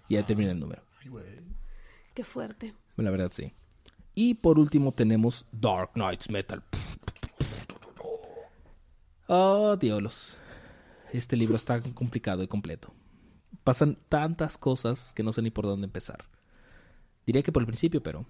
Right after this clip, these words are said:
Speaker 1: no sé.
Speaker 3: Fuerza. Tú puedes.
Speaker 1: Bueno, resulta que el ni-, el libro, este libro está narrado por Dream, queremos, eh, creer, que es el Sandman,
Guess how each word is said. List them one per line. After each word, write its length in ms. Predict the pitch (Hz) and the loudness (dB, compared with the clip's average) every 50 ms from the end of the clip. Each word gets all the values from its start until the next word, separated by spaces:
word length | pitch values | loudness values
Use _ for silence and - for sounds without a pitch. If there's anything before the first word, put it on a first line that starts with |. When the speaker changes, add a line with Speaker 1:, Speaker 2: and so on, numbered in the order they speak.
| - - | -14 -14
Speaker 1:
no 80 | - 170 | -14 -14
sé. 80 | - | -10
Speaker 3:
Fuerza. 380 | - 277 285 269 - 277 269 247 - - - - - - 302 - | -8 -8 -8 -8 -8 -10 -10 -10 -12 -14 -14 -14 -14 -14 -14 -10
Tú 120 | - 302 254 | -8 -8 -6
puedes. 640 | - 330 320 320 320 311 302 302 294 285 - - - - - _ _ - - - - - - - _ _ _ - - | -4 -4 -2 -2 -2 -2 -2 -2 -4 -6 -8 -12 -20 -20 -20 _ _ -16 -12 -12 -12 -12 -14 -18 _ _ _ -6 -4
Speaker 1:
Bueno, 220 | 107 104 82 - - | -4 -4 -4 -6 -6
resulta 540 | - 139 151 170 - - 240 214 202 240 214 - | -2 0 0 2 2 2 0 2 0 0 -2 0
que 260 | - - 170 175 180 | 0 0 0 0 2
el 180 | - - 143 143 | 0 0 2 2
ni-, 140 | 147 147 143 | 2 2 2
el 80 | 113 131 | 2 2
libro, 300 | 143 147 165 165 - - | 2 4 2 2 2 0
este 320 | 180 151 - - - 165 | -2 -4 -2 0 0 2
libro 200 | 170 160 156 160 | 2 2 2 2
está 160 | 156 - - 156 | 0 0 -2 -2
narrado 520 | 151 147 139 135 135 131 131 139 139 143 - | 0 0 0 2 2 2 4 2 0 -2 -2
por 640 | _ 113 104 101 101 95 87 90 90 85 - - - - _ _ _ _ _ _ _ _ _ _ | _ 0 2 2 2 2 0 0 -2 -2 -4 -8 -12 -20 _ _ _ _ _ _ _ _ _ _
Dream, 380 | 120 110 113 117 139 185 233 247 - _ _ _ - | -4 0 2 2 4 2 0 -2 -4 _ _ _ -4
queremos, 560 | - 110 107 104 110 113 117 - - - - - | -2 0 0 2 0 -2 -4 -8 -14 -14 -12 -10
eh, 480 | - 95 92 90 82 76 71 53 - - - | -8 -6 -6 -6 -8 -8 -10 -10 -12 -14 -12
creer, 400 | - - 101 98 98 110 156 180 - _ _ | -10 -8 -6 -4 -2 -4 -4 -4 -6 _ _
que 80 | - - | -4 -4
es 100 | 110 - | -2 -2
el 80 | 110 | -6
Sandman, 440 | - - 127 131 139 123 110 165 214 | -4 -2 0 2 2 2 2 0 -2